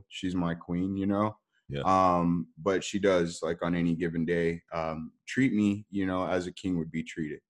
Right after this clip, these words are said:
Speaker 2: Yeah.
Speaker 1: And so she does cater to me, but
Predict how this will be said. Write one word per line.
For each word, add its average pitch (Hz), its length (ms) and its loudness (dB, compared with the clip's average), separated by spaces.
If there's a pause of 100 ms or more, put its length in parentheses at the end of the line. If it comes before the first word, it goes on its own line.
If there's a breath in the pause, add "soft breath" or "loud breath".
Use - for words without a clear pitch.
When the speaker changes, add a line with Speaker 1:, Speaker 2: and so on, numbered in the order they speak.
(340)
Speaker 2:
Yeah. - 100 -8
Speaker 1:
And 82 260 -2
so 82 320 -2
she 90 200 -6
does 87 240 0
cater 82 360 0
to - 140 -10
me, 87 140 0
but 82 280 -2